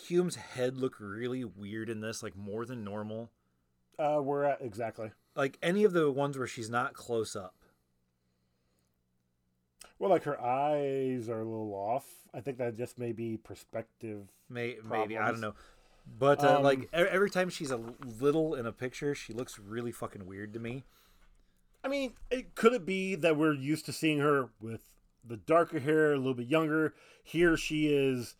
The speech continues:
Speaker 2: the older. Like, she hasn't
Speaker 1: She hasn't been using the fifth gun to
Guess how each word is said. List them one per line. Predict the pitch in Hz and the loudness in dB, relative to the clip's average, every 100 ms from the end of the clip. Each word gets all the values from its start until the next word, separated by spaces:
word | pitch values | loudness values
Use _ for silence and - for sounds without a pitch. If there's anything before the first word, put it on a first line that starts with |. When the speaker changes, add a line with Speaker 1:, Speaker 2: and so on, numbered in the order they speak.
| _ _ _ _ _ _ _ - | _ _ _ _ _ _ _ -14
Speaker 2:
the | 131 127 - | -8 -8 -4
older. | 170 185 190 202 214 - _ _ _ _ _ - - _ - | 0 2 6 6 4 0 _ _ _ _ _ -20 -20 _ 2
Like, | 147 - | 2 2
she | 160 156 | 0 2
hasn't | 147 156 160 156 _ _ - | 4 4 0 -8 _ _ -12
Speaker 1:
She | - | -6
hasn't | 117 120 | -6 -6
been | 113 | -8
using | 117 113 | -8 -8
the | 107 | -10
fifth | - 113 101 | -10 -10 -6
gun | 107 107 | -8 -8
to | 107 101 98 | -12 -12 -12